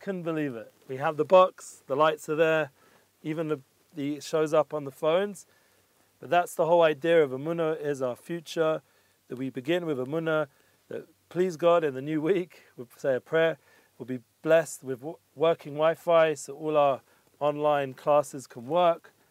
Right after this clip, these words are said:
to the fullest and we don't have to rely on our phone lines, so the up and down vibe of what, what happens when we don't have the Wi-Fi will be non-existent. But it's good,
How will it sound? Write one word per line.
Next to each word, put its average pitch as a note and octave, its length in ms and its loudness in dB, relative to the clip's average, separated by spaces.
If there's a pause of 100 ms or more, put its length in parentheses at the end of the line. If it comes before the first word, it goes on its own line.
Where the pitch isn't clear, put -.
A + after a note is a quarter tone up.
(200)
to C#3+ 80 -12
the B2 80 -10
fullest D#3 640 -2 (680)
and B2+ 80 -16
we C3 80 -8
don't C3+ 120 -6
have C#3 140 -8
to C#3+ 100 -8
rely D3 280 2
on C#3+ 160 -2
our B2+ 120 -4
phone D#3 320 -2
lines, D3+ 500 -2 (260)
so B2+ 160 -14
the C3+ 140 -4
up C#3+ 180 -6
and C#3 120 -14
down C#3+ 280 0
vibe C#3+ 360 2 (680)
of B2+ 380 -6 (300)
what, D3 400 -6
what D#3 140 0
happens D3+ 480 0
when C3+ 360 -4 (300)
we C#3 100 -8
don't E3+ 240 4
have D#3 160 2
the C#3 60 -2
Wi-Fi C#3 520 0
will C3 300 -4 (200)
be C#3 100 -8
non-existent. B2+ 760 -8 (520)
But C#3 120 -4
it's C#3+ 100 -10
good, - 320 6